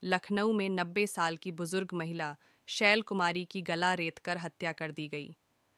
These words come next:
घटना अलीगंज थाना क्षेत्र के त्रिवेणी नगर की है। जानकारी के मुताबिक बुजुर्ग महिला की जब हत्या हुई तो वह घर में अकेली थी। इस वारदात को एक या उससे ज्यादा बदमाशों ने अंजाम दिया है,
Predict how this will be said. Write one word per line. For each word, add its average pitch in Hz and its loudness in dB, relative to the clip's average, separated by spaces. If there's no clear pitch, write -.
घटना 214 2
अलीगंज 180 -2
थाना 180 0
क्षेत्र - -4
के 180 -6
त्रिवेणी 170 -2
नगर 151 -4
की 156 -12
है। 151 -14
जानकारी 214 6
के 233 0
मुताबिक 180 0
बुजुर्ग 214 4
महिला 190 4
की 196 -4
जब 180 -2
हत्या 196 0
हुई 160 -4
तो 165 -6
वह 175 -2
घर 165 -4
में 165 -4
अकेली 160 -6
थी। 156 -14
इस 233 2
वारदात 202 6
को 220 -2
एक 226 2
या 202 4
उससे 196 -2
ज्यादा 180 2
बदमाशों 170 -2
ने 175 0
अंजाम 160 -2
दिया 156 -4
है, 156 -12